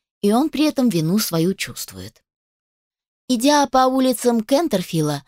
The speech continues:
было трудно не заметить оживления в эти утренние часы. То тут, то там владельцы лавок украшали свои дома гирляндами из цветов, красивыми букетами и просто композициями в тяжёлых каменных клумбах.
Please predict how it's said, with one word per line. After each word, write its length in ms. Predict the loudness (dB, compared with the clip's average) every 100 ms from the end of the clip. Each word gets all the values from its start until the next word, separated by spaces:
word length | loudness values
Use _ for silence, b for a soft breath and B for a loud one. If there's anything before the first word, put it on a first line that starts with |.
| _ _
было 280 | 0 2 2
трудно 380 | 2 0 2 2
не 160 | 2 2
заметить 520 | 2 2 0 -6 -4
оживления 760 | -2 0 0 0 0 2 2 0
в 80 | 0
эти 260 | -2 -4 _
утренние 460 | -10 -8 -4 -4 -2
часы. 460 | -4 -6 -12 -20 _ _ _ _ _ _ _
То 120 | -2
тут, 360 | 0 0 -2 0
то 120 | -4
там 260 | 0 0 2
владельцы 560 | 2 2 0 0 -2
лавок 400 | 0 2 0 -4 _ _ -6
украшали 520 | -2 0 0 2 0
свои 520 | 0 0 2 2 0 -2
дома 440 | 0 0 2 0
гирляндами 680 | 0 -2 0 -2 0 -2 -2
из 100 | -6
цветов, 540 | -8 -6 0 0 0 _ _ _
красивыми 540 | -2 0 2 2 2
букетами 640 | -2 -2 0 0 2 0 -2 b _
и 80 | -2
просто 320 | 0 -2 -2
композициями 920 | 0 0 0 0 -2 0 2 2 -2 -4
в 60 |
тяжёлых 540 | -2 0 2 2 0 -2
каменных 480 | -4 -4 -4 -6 -6
клумбах. 640 | -6 -4 -6 -8 -16